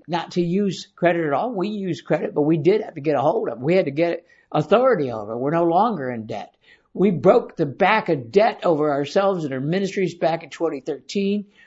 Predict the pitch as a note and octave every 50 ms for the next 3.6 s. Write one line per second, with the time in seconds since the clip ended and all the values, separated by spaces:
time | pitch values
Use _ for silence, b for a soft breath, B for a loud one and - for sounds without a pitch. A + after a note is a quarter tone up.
0 | b b b - F3 F3+ D#3+ C3 D3 D3 D#3 F3+ G3+ G3+ G#3+ A3 A3 G#3 E3 C3+
1 | D#3+ E3+ F3+ F#3+ F#3 F#3 G3 G3 - - _ _ _ - - C3+ A#2+ - F#3 F3
2 | E3+ E3 B2+ G2+ - - _ - - b b b b b b A3 F3 F3 D3 C#3+
3 | E3 F3 F3+ F#3+ E3+ D3+ F3 F3 E3+ E3+ F3 F3